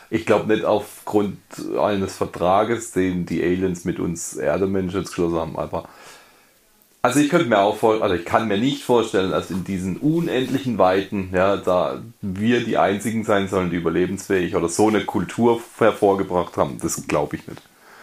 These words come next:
Das glaub ich nicht. Und ob mir die weit, am weitesten entwickelsten sind, weiß ich nicht. Aber wenn man sich mal so umguckt, was man eigentlich so treibe, kann ich mir, hoffe ich, hoffe ich,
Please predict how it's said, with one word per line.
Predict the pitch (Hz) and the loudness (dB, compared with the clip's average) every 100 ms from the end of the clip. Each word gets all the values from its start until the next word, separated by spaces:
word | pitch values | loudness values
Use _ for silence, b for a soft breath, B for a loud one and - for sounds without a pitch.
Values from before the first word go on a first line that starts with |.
| B B B - - | B B B -16 -12
Das | 90 | -2
glaub | 78 78 | 0 0
ich | 87 | -2
nicht. | 90 | -2
Und | 98 110 | 2 4
ob | 110 | 4
mir | 113 95 | 4 2
die | 101 95 92 | 0 0 4
weit, | 98 101 - | 6 4 0
am | 95 90 | 0 4
weitesten | 101 107 90 104 | 4 4 -2 -4
entwickelsten | 92 120 135 180 - 170 | -2 0 0 -2 -2 -2
sind, | 160 139 123 - - - b b b b b b b _ _ - - | 0 -2 -4 -8 -12 -18 b b b b b b b _ _ -20 -20
weiß | - 104 117 135 | -2 2 4 2
ich | 139 | 2
nicht. | 127 87 | 0 2
Aber | 82 90 92 90 | 2 4 2 0
wenn | - 95 | 0 0
man | 95 | 0
sich | 104 98 | -2 2
mal | 98 | 2
so | 95 | 2
umguckt, | 113 110 113 110 | 0 -2 -4 0
was | 98 101 | 0 2
man | 78 | 0
eigentlich | 90 90 | 0 -2
so | 87 | -4
treibe, | 78 92 104 135 123 - _ _ _ | 0 2 4 2 -2 -6 _ _ _
kann | - 98 | 0 0
ich | 98 | 0
mir, | 101 87 - | 0 0 4
hoffe | 113 127 143 | 4 4 0
ich, | - - - - | -2 -8 -20 4
hoffe | 131 143 123 | 6 6 0
ich, | - - | -4 -8